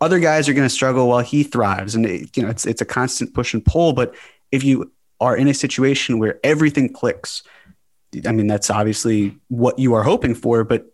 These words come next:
the opportunity to say, like, "All right, R J is being, he's not, he's, he's just having down games. He's in a slump. That's okay. We can pick him up. We can do a better job, and we can still get the win." So, um,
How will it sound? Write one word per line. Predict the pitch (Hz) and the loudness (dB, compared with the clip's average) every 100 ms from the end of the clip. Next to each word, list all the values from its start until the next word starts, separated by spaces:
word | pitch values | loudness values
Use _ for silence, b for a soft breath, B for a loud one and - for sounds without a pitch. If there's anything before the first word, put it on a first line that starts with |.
| _ _ | _ _
the | 101 131 | -2 0
opportunity | 123 - 156 160 143 | 2 0 4 4 4
to | 131 123 | 2 -2
say, | - 120 | 0 0
like, | 117 | 2
"All | 139 | 2
right, | 110 | 2
R | 127 131 | 2 2
J | 131 | 2
is | 120 | 2
being, | 127 123 120 113 b b b _ _ | 2 4 2 0 b b b _ _
he's | - 123 120 | -6 -2 0
not, | 123 123 | 0 0
he's, | 117 - 117 | -2 -2 -4
he's | 113 - | -4 -4
just | - 98 - - | -4 -6 -8 -6
having | 113 110 120 | -4 0 0
down | 113 117 131 | 0 0 2
games. | 127 131 156 | 2 2 0
He's | 113 | 0
in | 104 | 0
a | |
slump. | 101 - 147 - - _ _ | -2 -2 -2 -2 -8 _ _
That's | 110 131 | -2 0
okay. | 127 135 147 - - | 0 0 0 -4 -4
We | 117 | -2
can | 120 113 | 0 0
pick | 120 117 | -2 -2
him | 110 | -2
up. | 107 - - | -2 -6 -12
We | 101 110 | -6 -4
can | - 110 107 104 _ _ _ | -2 0 0 -4 _ _ _
do | 117 | -2
a | 117 | 2
better | 143 151 | 2 2
job, | 160 180 | 2 0
and | 143 | 0
we | 135 | 0
can | 139 | -2
still | - 127 127 | -4 -2 0
get | 120 | 0
the | 113 | 0
win." | 131 95 101 | 0 0 -4
So, | - 107 110 B B B - | -2 -2 -2 B B B -2
um, | 110 110 110 | 0 2 0